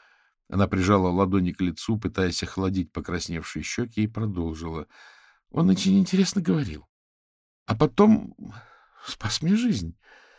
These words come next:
Я пыталась бежать, перевернула витрину и сильно порезалась, потеряла сознание. А он не бросил меня и не скормил своему». Она мотнула головой в сторону Льва Николаевича.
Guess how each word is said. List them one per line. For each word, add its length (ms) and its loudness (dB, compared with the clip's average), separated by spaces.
Я 180 0
пыталась 340 0
бежать, 380 2
перевернула 580 2
витрину 420 0
и 100 4
сильно 280 -2
порезалась, 640 -4
потеряла 380 -4
сознание. 560 -4
А 100 0
он 120 6
не 80 8
бросил 360 4
меня 300 2
и 80 0
не 60 -2
скормил 460 2
своему». 800 0
Она 200 -4
мотнула 440 -2
головой 380 -2
в 60 -10
сторону 480 -6
Льва 180 -4
Николаевича. 640 -14